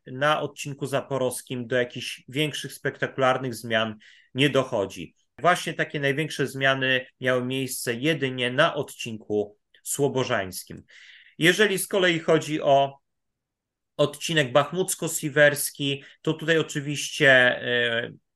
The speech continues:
inicjatywa znajduje się w rękach Ukraińców. Naciskają oni głównie na południe od Bachmutu. E, myślę, że nie ma już sensu powtarzać, w rejonach jakich wiosek toczą się tam walki.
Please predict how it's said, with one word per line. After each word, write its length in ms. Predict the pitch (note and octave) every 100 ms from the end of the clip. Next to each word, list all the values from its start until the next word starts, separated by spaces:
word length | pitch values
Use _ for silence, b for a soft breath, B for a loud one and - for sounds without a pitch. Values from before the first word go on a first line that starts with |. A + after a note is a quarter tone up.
| _ _ -
inicjatywa 760 | D#3+ D#3 D#3+ D#3+ - C#3+ C3+
znajduje 340 | B2+ C#3 C#3+ C#3+
się 180 | D3
w 40 | B2+
rękach 380 | C#3 C#3 B2+ C#3
Ukraińców. 760 | - D3 F3+ F3 - D#3+ - B B _
Naciskają 720 | D3 C#3+ D#3 - D#3 D3+ C#3+
oni 240 | C#3 C3+ B2+
głównie 300 | C#3 C3+ C3
na 140 | A#2+
południe 400 | - D#3+ E3+ E3+
od 100 | D3
Bachmutu. 800 | D3+ D3+ D#3 D3 C#3+ D#3 C#3 C#3 B B B B
E, 340 | C3+ C3+ C3+
myślę, 340 | D3 D#3+ - B2
że 120 | C#3
nie 120 | C3+
ma 80 | C3+
już 160 | B2+
sensu 360 | - C3 - C3+
powtarzać, 760 | C3 - F#3 E3+ D#3 D3+ - -
w 140 | B2+
rejonach 500 | C#3+ C#3+ C#3 C3 B2
jakich 340 | E3+ E3+ D3+ B2
wiosek 420 | D3+ D3 D#3 -
toczą 300 | D3+ - C#3+
się 260 | - C#3+ C3
tam 220 | C#3 B2+
walki. 720 | C3+ B2 A#2 - C3 B2+